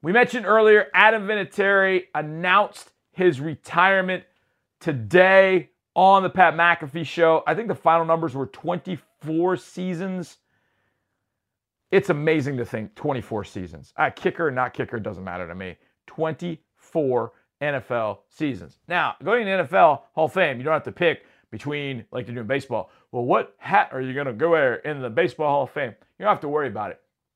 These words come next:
But it did get me thinking: Patriots or Colts? It's pretty close. The impact he's had on both. Won Super Bowls with the Patriots, went and won a Super Bowl with the Colts.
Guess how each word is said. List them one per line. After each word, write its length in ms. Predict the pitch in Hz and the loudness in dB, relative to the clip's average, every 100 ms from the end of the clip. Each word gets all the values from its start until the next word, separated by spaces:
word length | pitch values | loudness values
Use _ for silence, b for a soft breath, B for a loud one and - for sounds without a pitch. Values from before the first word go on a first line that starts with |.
| _ | _
But 100 | - | -14
it 60 | 262 | -10
did 160 | 277 | -8
get 80 | 214 | -8
me 80 | 151 | -8
thinking: 400 | 131 175 104 82 _ _ _ - | -10 -10 -12 -18 _ _ _ -10
Patriots 680 | 127 135 214 240 - - _ 160 | -10 -8 -8 -10 -10 -18 _ -10
or 80 | |
Colts? 540 | 143 - 185 - - - _ _ _ _ _ _ _ _ _ _ | -8 -4 -4 -4 -14 -20 _ _ _ _ _ _ _ _ _ _
It's 160 | 185 190 | -4 -4
pretty 300 | - 269 269 | -6 -8 -6
close. 760 | - 139 175 220 113 - - _ _ _ _ _ _ 87 | -8 0 2 2 -2 -10 -20 _ _ _ _ _ _ -16
The 140 | 120 175 | -6 -4
impact 400 | 160 180 160 143 | 2 6 4 2
he's 140 | 139 | -2
had 200 | 156 147 | 4 4
on 200 | 131 110 | 4 0
both. 360 | 127 156 95 _ _ _ _ _ _ | 0 0 0 _ _ _ _ _ _
Won 160 | 98 95 | -16 -14
Super 340 | - 190 180 | -8 -8 0
Bowls 300 | 185 190 165 | 4 4 4
with 80 | 160 | -4
the 60 | |
Patriots, 680 | - 233 214 247 247 233 - _ - | 0 0 0 -2 0 0 -2 _ -14
went 180 | 147 139 | -12 -8
and 60 | |
won 140 | 151 - | -8 -8
a 40 | |
Super 280 | - 190 180 | -12 -8 -2
Bowl 340 | 180 175 170 | 4 6 6
with 220 | 139 135 | 2 -4
the 80 | - | -4
Colts. 580 | - 240 226 214 - | 2 6 6 2 -6